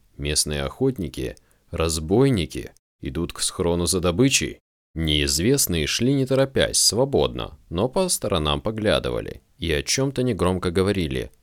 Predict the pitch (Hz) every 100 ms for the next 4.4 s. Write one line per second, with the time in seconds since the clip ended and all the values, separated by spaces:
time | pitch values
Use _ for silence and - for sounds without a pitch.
0 | _ - 78 - 123 127 113 101 101 107
1 | 95 90 90 80 78 104 - 120 123 104
2 | 71 69 67 71 67 - 65 65 - _
3 | 85 98 104 98 87 98 95 95 - 92
4 | 104 78 55 -